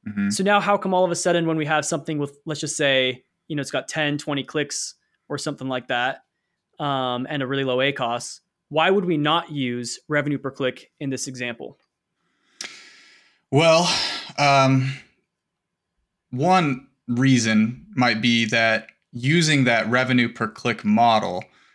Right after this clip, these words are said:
Speaker 1: um, well, well, you said ten to twenty clicks, but let's, let's back up a little bit and let's start with, what about one to two clicks?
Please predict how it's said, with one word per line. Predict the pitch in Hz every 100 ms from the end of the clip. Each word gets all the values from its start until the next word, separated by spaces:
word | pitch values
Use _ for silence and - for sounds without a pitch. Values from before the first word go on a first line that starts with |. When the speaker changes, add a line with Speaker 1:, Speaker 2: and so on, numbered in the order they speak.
| _ -
Speaker 1:
um, | 113 110 104 101 - _ -
well, | 131 117 - _ _ _
well, | 127 127
you | 135
said | 196 160 135 - _
ten | - 131
to |
twenty | 120 120 104
clicks, | - 90 -
but | 127
let's, | 139 135 -
let's | 135 135
back | - 120 -
up | 110 107
a |
little | 101 101
bit | 92 98
and | 117
let's | 127
start | - 139 123
with, | 120 113 - _ _ _ _ _ _ _
what | 120 147
about | 151 156 143 135 135 - _ _ _
one | 117 120 147 139
to | 131 110
two | - 165
clicks? | 143 - 80 - - -